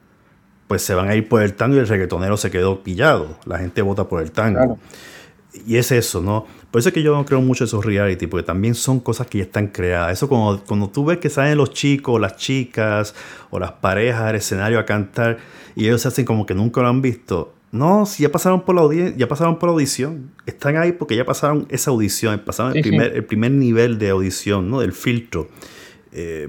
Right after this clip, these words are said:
Speaker 1: pero es
Speaker 2: Claro.
Speaker 1: todo para marketing, es todo para la venta, para el consumismo,
Speaker 2: Es todo
Speaker 1: ¿no?
Speaker 2: marketing, eso, eso es verdad. Es marketing porque ellos hacen un negocio, es lo que yo te digo, ¿no?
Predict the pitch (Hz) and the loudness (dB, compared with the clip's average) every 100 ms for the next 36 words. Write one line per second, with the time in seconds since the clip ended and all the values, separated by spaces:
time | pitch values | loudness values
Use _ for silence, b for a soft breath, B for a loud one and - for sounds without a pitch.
0 | - 113 107 170 - 156 127 117 127 131 | -2 0 6 8 8 8 8 8 6 2
1 | 90 92 95 - 127 123 120 98 90 90 | -2 -2 -4 -2 0 0 0 2 2 2
2 | 104 98 - 80 73 82 85 82 - 85 | 0 -2 -2 -6 -2 -4 -2 -6 -4 -2
3 | 95 214 220 202 214 226 214 220 214 - | 2 6 6 8 6 4 4 4 2 0
4 | _ - 175 - 196 185 190 185 160 151 | _ -4 -2 2 4 4 4 4 6 6
5 | 143 - 185 208 202 202 190 160 156 180 | 4 2 6 6 6 4 4 2 2 2
6 | 180 190 160 165 185 170 160 147 160 156 | 2 4 6 4 2 2 4 6 6 6
7 | 147 139 170 180 147 156 143 160 147 131 | 4 4 4 4 4 2 2 4 4 2